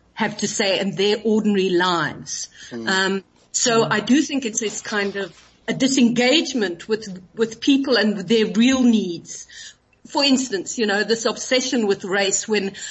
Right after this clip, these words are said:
Speaker 1: uh, an I R R survey will come up with the fact that this is not the most pressing problem,
Speaker 2: Mm.
Speaker 1: um,
Speaker 3: Mm.
Speaker 1: that people feel on the ground. Why are the media not taking notice of that?
Speaker 3: Mm.
Speaker 1: Why are they pushing all the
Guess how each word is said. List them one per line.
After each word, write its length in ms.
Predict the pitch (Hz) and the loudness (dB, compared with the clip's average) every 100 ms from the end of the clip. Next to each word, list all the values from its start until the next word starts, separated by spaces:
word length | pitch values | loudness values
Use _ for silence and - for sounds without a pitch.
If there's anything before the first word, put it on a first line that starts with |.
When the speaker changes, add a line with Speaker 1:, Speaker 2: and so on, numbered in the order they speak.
| - | -6
Speaker 1:
uh, 180 | 226 214 214 - | 0 0 0 -4
an 140 | - | -2
I 200 | 226 226 | 0 2
R 160 | 226 208 | 2 0
R 180 | 214 214 | 0 0
survey 540 | 214 - 208 202 196 | 0 0 0 0 -2
will 160 | 185 180 | -2 -4
come 280 | - 202 196 | -4 -2 -2
up 200 | 185 - | -2 -6
with 100 | 165 | -10
the 80 | 180 | -6
fact 300 | - 185 - | -4 -4 -8
that 160 | - | -2
this 180 | 240 240 | 0 2
is 140 | 339 | 4
not 180 | 262 277 | 4 4
the 60 | 285 | 4
most 320 | 269 247 247 | 4 4 0
pressing 460 | - 247 - 226 214 | 0 0 0 -2 -4
problem, 720 | - 269 254 190 143 156 - - _ _ - | 0 0 0 -2 -2 -6 -10 -20 _ _ -10
Speaker 2:
Mm. 200 | 147 175 | -4 0
Speaker 1:
um, 320 | 202 196 196 - | 2 0 -4 -4
Speaker 3:
Mm. 360 | 185 180 175 190 | 0 0 0 -2
Speaker 1:
that 240 | 247 - | -4 -4
people 380 | - 269 269 226 | 0 2 2 0
feel 540 | - - 277 240 214 214 | -4 0 4 4 2 0
on 180 | 208 | -4
the 80 | 202 | -4
ground. 600 | 170 226 233 190 170 147 - - _ - | -2 0 0 0 -4 -12 -18 -20 _ -14
Why 580 | 180 175 208 226 247 | -8 -2 0 2 0
are 140 | 254 247 | 0 0
the 80 | 240 | 2
media 280 | 233 226 | 2 2
not 260 | 220 208 214 | 2 0 -2
taking 520 | - 269 269 269 233 | -2 -2 0 2 4
notice 500 | 220 247 269 262 - | 4 2 0 -6 -6
of 260 | 170 143 - | -8 -8 -12
that? 360 | 127 - - - - - | -18 -18 -20 -20 -14 -10
Speaker 3:
Mm. 120 | 170 | -6
Speaker 1:
Why 380 | 180 214 247 269 | 0 2 4 4
are 40 | |
they 160 | 247 233 | 2 0
pushing 580 | 240 269 262 262 226 - | 2 2 2 2 0 2
all 300 | 254 254 - | 4 2 0
the 360 | 214 208 202 | 0 2 0